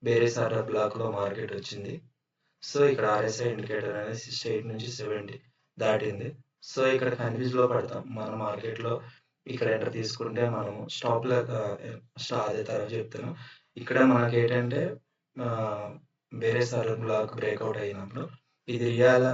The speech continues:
ఫేక్ అనేది మనకు ఆర్ఎస్ఐ ఇండికేటర్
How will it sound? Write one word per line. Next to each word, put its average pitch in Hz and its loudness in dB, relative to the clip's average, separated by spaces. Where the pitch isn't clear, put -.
ఫేక్ 113 -2
అనేది 107 -2
మనకు 107 -8
ఆర్ఎస్ఐ 120 6
ఇండికేటర్ 110 -4